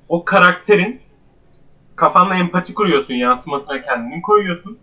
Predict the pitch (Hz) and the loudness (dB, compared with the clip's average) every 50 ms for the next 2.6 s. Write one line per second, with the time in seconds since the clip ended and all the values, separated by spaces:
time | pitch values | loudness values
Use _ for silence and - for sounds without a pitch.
0 | _ _ _ _ _ _ _ - 139 160 160 165 160 - 170 165 151 151 - - | _ _ _ _ _ _ _ 0 0 2 4 2 2 2 2 2 2 2 2 2
1 | 240 220 196 165 - - - 233 262 269 - - 214 208 427 427 202 190 - 165 | 2 4 4 4 2 0 0 0 0 0 0 2 2 4 6 6 4 4 4 4
2 | 147 120 104 - 92 90 85 82 - _ _ | 2 2 2 -2 -6 -10 -12 -14 -18 _ _